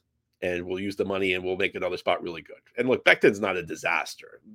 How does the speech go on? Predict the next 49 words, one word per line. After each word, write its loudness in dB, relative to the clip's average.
I 6
mean, 2
Becton's 4
not 2
Max -2
Mitchell. -10
When -6
you -4
throw 6
Max 0
Mitchell -2
out 0
there 2
right 2
now, 0
you -2
know -2
you're -2
gonna 0
struggle. 0
You're 2
gonna -2
have 0
a -20
guy 4
who's -4
gonna -8
struggle -2
to -18
hit -2
any -4
blocks. -14
With 2
Becton 10
out 6
there, 6
you 4
know 6
that, 6
you 6
know, 4
he's, -4
he's -6
gonna 6
play 4
at 6
a 0
certain -4
level. -6